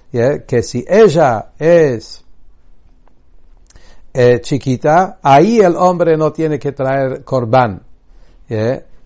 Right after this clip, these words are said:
Pero si el tema es como acá, que él es el chiquito, ella es la grande,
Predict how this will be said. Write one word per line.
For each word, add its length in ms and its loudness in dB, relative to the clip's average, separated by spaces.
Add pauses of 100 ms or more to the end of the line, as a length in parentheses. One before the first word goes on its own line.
(120)
Pero 580 4
si 220 -4
el 240 0
tema 320 2
es 120 0
como 280 0
acá, 560 0
que 120 -6
él 260 2
es 140 0
el 100 -2
chiquito, 600 -12
ella 360 4
es 40 4
la 120 2
grande, 580 0